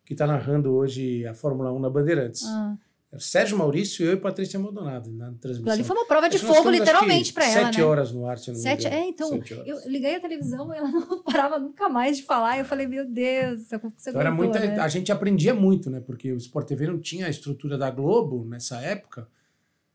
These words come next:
Speaker 1: e todo mundo fazia tudo, então você ficava horas no ar. Eu, eu sou muito grato, aprendi demais, aprendi a fazer mesmo lá, é,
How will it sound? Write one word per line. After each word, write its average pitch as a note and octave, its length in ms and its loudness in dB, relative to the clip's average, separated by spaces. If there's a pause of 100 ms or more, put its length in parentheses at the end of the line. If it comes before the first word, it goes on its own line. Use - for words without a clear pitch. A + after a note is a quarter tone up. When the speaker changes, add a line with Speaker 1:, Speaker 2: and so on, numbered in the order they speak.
(220)
Speaker 1:
e C3 80 -10
todo F3 200 2
mundo D4 140 -2
fazia G4+ 260 -2
tudo, G3 440 0
então B2+ 240 -10
você B2 80 -14
ficava E3 260 -6
horas C#3+ 560 4
no A#2 160 -8
ar. B2+ 420 -8 (100)
Eu, A#2+ 300 -8
eu F3+ 140 -4
sou E3+ 180 -4
muito A#3 200 -4
grato, D3 360 0
aprendi C#3+ 320 -6
demais, D#3+ 460 -2
aprendi D3 320 -4
a B3+ 60 0
fazer C#3 760 0
mesmo B2+ 600 -4
lá, A#2 380 -10 (320)
é, G#2 280 -20